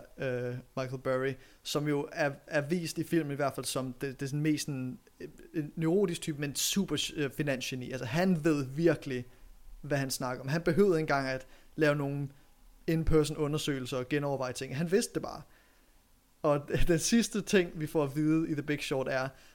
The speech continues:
at hans store investering lige for tiden, det er i vand.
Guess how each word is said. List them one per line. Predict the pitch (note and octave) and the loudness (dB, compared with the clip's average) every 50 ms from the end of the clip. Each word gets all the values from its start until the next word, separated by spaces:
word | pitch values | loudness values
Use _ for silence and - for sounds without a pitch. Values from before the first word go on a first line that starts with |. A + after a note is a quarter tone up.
| - - - - _ - - | -20 -20 -20 -20 _ -4 -4
at | C#3 B2+ | -4 -2
hans | A2 C3 E3+ E3+ F3 F#3 F3+ - - - - _ _ _ _ | 0 0 0 2 2 0 0 -2 -4 -6 -10 _ _ _ _
store | - - - - F#3 F3 F3 F3+ F#3 F#3 E3+ | -6 -6 0 4 6 8 8 8 8 6 4
investering | D3+ D3 D3+ - - F3+ F3 D#3 D3 D3+ | 0 0 -2 0 2 2 2 2 2 0
lige | D3+ E3 E3+ | 0 -2 -2
for | D#3+ - D3+ | -4 -4 -4
tiden, | - - D3+ C#3 C#3 B2+ B2+ B2 - _ _ _ _ _ _ - - - - _ - - _ _ _ _ _ _ | -2 -2 -2 -4 -4 -8 -10 -12 -14 _ _ _ _ _ _ -20 -20 -20 -20 _ -20 -20 _ _ _ _ _ _
det | D#3+ D3+ | 4 4
er | D3+ | 4
i | D3+ D3+ C#3+ A#2+ | 4 2 0 2
vand. | C3+ B2 A#2+ A#2 | 2 0 0 0